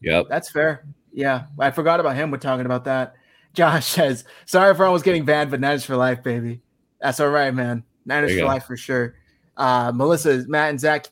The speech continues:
Speaker 2: please, thoughts on current key. Oh, I'm sorry, Melissa. I know you've asked this, like, three times. I've missed your question.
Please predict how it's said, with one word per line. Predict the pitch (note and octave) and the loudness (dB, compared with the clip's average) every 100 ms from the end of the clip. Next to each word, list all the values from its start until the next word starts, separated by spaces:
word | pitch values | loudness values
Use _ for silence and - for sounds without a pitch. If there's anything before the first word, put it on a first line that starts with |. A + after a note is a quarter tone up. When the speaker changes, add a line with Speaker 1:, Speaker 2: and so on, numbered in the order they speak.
| _ | _
Speaker 2:
please, | - F#3 F3+ - | -2 -2 -2 -2
thoughts | D#3+ D#3 | -2 -2
on | D3 | -4
current | C#3 D#3 C#3+ | -4 -4 -4
key. | D#3 D#3+ | -4 -2
Oh, | D3 D#3+ D3 | 2 2 2
I'm | D#3+ | -2
sorry, | E3 E3+ D3+ | 2 2 2
Melissa. | D3+ C#3+ | -2 -4
I | C#3+ | -2
know | D3+ | -2
you've | E3 D3 | -2 -2
asked | D3 D3 | -2 -4
this, | C#3+ | -8
like, | C3+ | -8
three | B2 C3+ | -6 -8
times. | C3 C3 B2+ | -6 -6 -4
I've | B2 | -4
missed | C3+ B2+ | -4 -2
your | C#3 | -6
question. | - C#3 C3 - B2 | -4 -2 -2 -2 -8